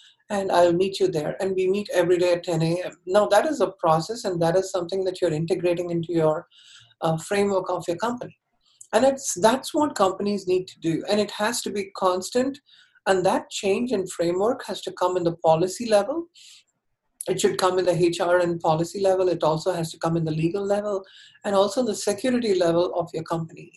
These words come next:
you know, when you're putting this, uh, process together. So I think companies need to bring in those policies and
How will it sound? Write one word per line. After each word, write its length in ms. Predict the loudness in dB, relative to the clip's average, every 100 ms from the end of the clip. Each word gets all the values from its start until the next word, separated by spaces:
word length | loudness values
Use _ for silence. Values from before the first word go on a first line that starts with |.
| -6
you 60 |
know, 100 | -2
when 120 | 0 0
you're 180 | -2 -2
putting 240 | -2 0
this, 340 | -2 -4 -10 -4
uh, 240 | -2 -2 -8 _ -2
process 360 | 0 0 -8
together. 400 | -10 -8 -8 -10 -18 _ -20 -20 -20 -16
So 160 | -2 4
I 120 | 4
think 260 | 4 0 2
companies 500 | 0 2 0 0 0
need 320 | -2 -2 -6 0
to 260 | 6 6 4
bring 220 | 0 -2
in 180 | -2 2
those 460 | 2 2 -4 -14 _
policies 640 | 0 0 0 -4 -4 -2 -2
and 300 | -2 -2